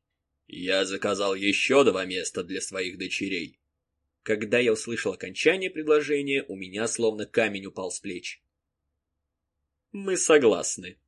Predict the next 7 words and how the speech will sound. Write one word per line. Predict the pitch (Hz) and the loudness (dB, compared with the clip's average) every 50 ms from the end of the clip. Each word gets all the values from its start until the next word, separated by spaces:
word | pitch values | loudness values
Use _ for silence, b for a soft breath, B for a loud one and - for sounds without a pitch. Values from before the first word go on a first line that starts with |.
| _ _ _ _ _ _ _ _ _ _ | _ _ _ _ _ _ _ _ _ _
Эльф | - 156 170 147 - - | 4 6 6 6 4 2
пожал | - 120 113 110 131 127 113 | 2 2 4 4 4 2 2
мне | 107 104 104 101 | 0 -2 -2 2
руку, | 107 160 220 226 - 226 | 4 4 4 4 4 2
завершая | - 151 117 104 101 - - - 135 139 131 | 0 2 2 0 0 0 0 0 0 0 0
нашу | 117 117 - - 117 | -2 -4 -2 -2 -4
сделку. | 101 95 107 101 87 - - - - _ | -2 -2 -2 -2 -2 -2 -6 -16 -20 _